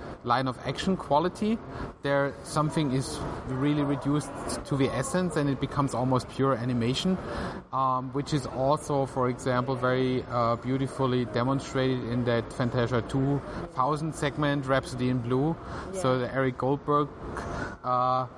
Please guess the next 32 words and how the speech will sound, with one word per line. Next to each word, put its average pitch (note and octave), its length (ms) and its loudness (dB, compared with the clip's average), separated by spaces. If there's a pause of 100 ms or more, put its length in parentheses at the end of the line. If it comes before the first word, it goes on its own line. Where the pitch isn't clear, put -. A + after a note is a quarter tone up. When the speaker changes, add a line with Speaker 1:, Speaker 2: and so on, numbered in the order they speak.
(320)
Speaker 1:
design C3 480 2
based B2+ 300 0
on A#2+ 100 2
Al A2+ 240 0
Hirschfeld B2 520 0
drawings. A#2 520 0
And C3 100 2
I C#3+ 80 2
think G3+ 320 -2
that, D#3+ 200 2 (420)
that C3+ 180 2
fluidity, D3 600 -2
that, B2 260 0
that B2 160 0
fluid C3+ 320 0
quality B2+ 540 0
is A#2 100 -4
just B2+ 240 2 (140)
something C#3+ 380 2
that, B2+ 280 -2
that C#3 140 2
is C3+ 140 -2
very E3+ 440 2 (540)
unique C#3+ 320 2
to C3 120 0
animation. B2 720 0 (480)
And, C3 280 2 (300)
and, B2+ 420 2
uh, - 460 -6
sometimes D3+ 1300 0
it's C3+ 260 -2
important D3 720 0